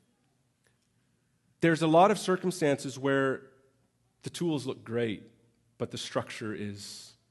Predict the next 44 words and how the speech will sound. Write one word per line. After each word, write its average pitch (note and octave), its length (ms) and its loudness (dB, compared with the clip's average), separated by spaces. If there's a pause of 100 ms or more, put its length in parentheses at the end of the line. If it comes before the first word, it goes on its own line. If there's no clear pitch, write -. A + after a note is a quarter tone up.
(760)
flimsy G#2 680 -6 (120)
and, A2 220 -10 (120)
and A2+ 340 -8 (560)
dangerous. G#2 640 -4
And, G#2+ 140 -10
and A#2 200 -6
my, A#2 140 -2
my, A#2+ 220 -2
the, A#2+ 260 -4
the B2 180 0
answer D3+ 380 2
I, A#2+ 160 2
I A#2 180 -2
hope C#3+ 220 0
we C#3 80 -4
can B2 200 -2
lead C#3 260 0
to A#2 320 -6 (380)
in, A#2+ 120 -6
in A#2+ 120 -4
my A#2 120 -2
question D#3+ 600 0
of, A2 140 -8
of G#2+ 140 -18
what C3 100 -2
do C3 60 -2
you A#2+ 100 -2
look B2+ 320 -4
for B2 240 -4
in A2+ 80 -6
a A2 60 -12
church, - 360 -4
I, B2 160 0
I A#2+ 120 -2
hope - 380 -4
that C3 180 -2
the B2 60 -2
first D3 340 -6
priority A#2 500 -4
is G#2 80 -10
that G2+ 140 -8
it G#2 100 -14
feeds G#2 580 -12
you. G2 100 -20